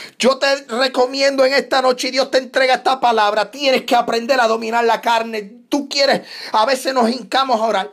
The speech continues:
a veces le decimos, "Señor, yo quiero que tú me utilices". A veces le decimos a Dios, "Señor, yo quiero que tú me hables". A veces, eh, eh, estamos, tenemos tantas peticiones en nuestra mente,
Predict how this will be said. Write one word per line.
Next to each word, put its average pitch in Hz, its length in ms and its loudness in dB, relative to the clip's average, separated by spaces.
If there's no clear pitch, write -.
a 220 100 2
veces 269 320 0
le 240 100 0
decimos, 240 480 -4
"Señor, 247 300 -2
yo 240 140 -6
quiero 233 220 -4
que 214 120 -4
tú 233 140 -8
me 226 120 -4
utilices". 190 720 -8
A 208 120 2
veces 277 280 4
le 262 100 6
decimos 254 680 2
a 233 140 2
Dios, 262 380 -4
"Señor, 262 300 -4
yo 262 160 -4
quiero 254 240 0
que 330 120 -4
tú 254 180 -2
me 220 160 0
hables". 202 720 -2
A 233 160 2
veces, 285 300 0
eh, 269 420 0
eh, 247 220 0
estamos, 285 480 0
tenemos 269 420 0
tantas 294 440 0
peticiones 277 840 0
en 247 60 -10
nuestra 240 340 -2
mente, 254 580 -4